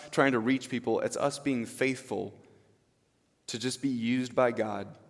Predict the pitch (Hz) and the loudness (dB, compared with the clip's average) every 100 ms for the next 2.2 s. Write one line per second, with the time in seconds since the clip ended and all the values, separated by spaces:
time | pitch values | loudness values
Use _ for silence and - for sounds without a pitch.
0 | _ _ _ _ _ _ - 107 113 110 | _ _ _ _ _ _ -6 -2 0 -2
1 | 113 110 98 104 101 92 - - - - | -2 -2 -2 -4 -4 -6 -6 -12 -14 -14
2 | - | -18